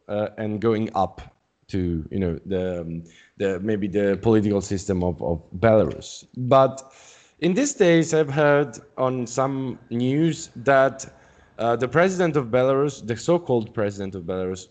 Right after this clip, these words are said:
uh, just called, uh, um, Putin, I mean, uh, Russia for help. Okay.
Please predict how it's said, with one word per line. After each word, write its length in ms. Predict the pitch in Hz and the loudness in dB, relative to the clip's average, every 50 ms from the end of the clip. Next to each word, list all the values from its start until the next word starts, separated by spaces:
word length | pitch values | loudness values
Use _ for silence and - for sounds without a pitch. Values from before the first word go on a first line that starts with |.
| _ - - | _ -8 -8
uh, 60 | 104 | -6
just 360 | 92 117 117 113 - - - | -2 -2 -2 -2 -4 -8 -4
called, 600 | - 147 147 143 139 127 113 107 101 87 - - - _ _ _ _ _ _ _ _ _ _ - | 2 4 4 6 6 4 4 2 0 -4 -8 -14 -20 _ _ _ _ _ _ _ _ _ _ -2
uh, 360 | 101 101 101 98 95 95 - - - _ _ _ _ _ _ - | 0 2 2 4 2 2 0 -2 -8 _ _ _ _ _ _ -6
um, 480 | 95 95 92 92 90 90 87 87 85 - - - | -4 -2 -2 -2 -2 -4 -4 -6 -6 -6 -2 2
Putin, 420 | 139 135 131 131 127 110 101 98 | 2 2 2 2 0 0 0 0
I 40 | 101 | -2
mean, 400 | 107 110 107 104 101 98 95 82 | 0 0 0 0 0 -2 -2 -2
uh, 200 | 85 95 95 95 | 0 2 4 4
Russia 400 | 98 113 123 123 120 - - 92 | 6 6 4 4 2 0 -2 -2
for 160 | - 104 90 | 0 -2 -2
help. 460 | - 110 104 90 76 71 - _ - - - _ _ _ _ _ _ - | 0 0 0 0 -2 -4 -10 _ -18 -18 -18 _ _ _ _ _ _ -8
Okay. 420 | 95 95 - 113 104 107 113 110 | -8 -2 2 4 4 4 2 0